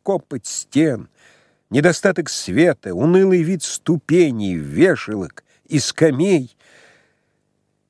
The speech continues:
в истории русского пессимизма занимает одно из первых мест наряду причин предрасполагающих. Вот и наш сад. С тех пор, как я был студентом, он, кажется, не стал ни лучше, ни хуже.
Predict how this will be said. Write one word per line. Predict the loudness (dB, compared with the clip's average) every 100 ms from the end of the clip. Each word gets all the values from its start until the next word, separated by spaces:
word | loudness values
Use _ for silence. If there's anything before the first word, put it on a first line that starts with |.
| -4
в | 2
истории | 2 4 2 4
русского | 2 2 -2 2 2
пессимизма | 2 -6 0 2 2 2 2 0
занимает | 2 2 2 2 2 0 0
одно | -2 -2 -2
из | -2 -2
первых | -2 0 0 -2
мест | 0 0 0 -4 -2
наряду | -2 0 0 -2
причин | -2 -4 -2 -2 -2 -4 -10
предрасполагающих. | -6 -4 -4 -6 -8 -4 -4 0 0 0 -6 -8 -8 -10 -18 _ _ _ _ _ _ _ _ _ _ _ _ _ _ _ _ _ _ _ _ _ _
Вот | -2 0
и | 0
наш | -2 -4
сад. | -6 -6 -6 _ _ _ _ _ _ _ _ _ _ _ _ _ _
С | -6
тех | -2 0
пор, | 0 0
как | 0 -8 -6
я | -2 0
был | 0 -6
студентом, | -4 -4 0 0 0 -4 -2
он, | -2 -2
кажется, | -6 -6 -8 -2 -2 -2
не | -4 -6
стал | -4 -2 -2
ни | -4 -4
лучше, | -2 -2 -2 -6
ни | -6 -6
хуже. | -8 -12 -12 -12 -18